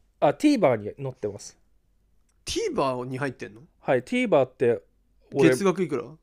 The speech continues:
Speaker 1: いや、TVerってタダですよ。
Speaker 2: あ、タダなんだ。
Speaker 1: はい、すごい。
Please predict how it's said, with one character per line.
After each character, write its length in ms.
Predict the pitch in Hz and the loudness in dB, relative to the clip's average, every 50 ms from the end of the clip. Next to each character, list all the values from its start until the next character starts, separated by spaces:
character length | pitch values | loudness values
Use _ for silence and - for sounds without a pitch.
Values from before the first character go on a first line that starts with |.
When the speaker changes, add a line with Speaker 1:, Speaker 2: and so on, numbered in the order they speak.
| _ _ _ | _ _ _
Speaker 1:
い 60 | - | -2
や、 60 | 151 | -2
TVer 420 | 139 - - 240 247 247 185 139 127 | -2 -2 -4 -6 -2 0 0 0 0
っ 80 | - | -2
て 120 | - 113 - | -6 -8 -6
タ 140 | - - - | -2 -2 0
ダ 120 | 190 135 | 0 -2
で 80 | 104 98 | -4 -6
す 140 | - - - | -14 -16 -16
よ。 60 | 90 | -8
Speaker 2:
あ、 40 | - | -4
タ 240 | - - - - 392 | -2 0 0 0 -2
ダ 60 | 262 | -4
な 40 | 151 | -4
ん 60 | 135 131 | -8 -16
だ。 120 | 123 - - | -20 -20 -16
Speaker 1:
は 180 | - - 131 120 | -10 -8 -6 -6
い、 40 | - | -6
す 240 | - - - 147 | -6 -6 -4 -2
ご 160 | 143 175 262 240 | 2 2 4 4
い。 80 | - | 2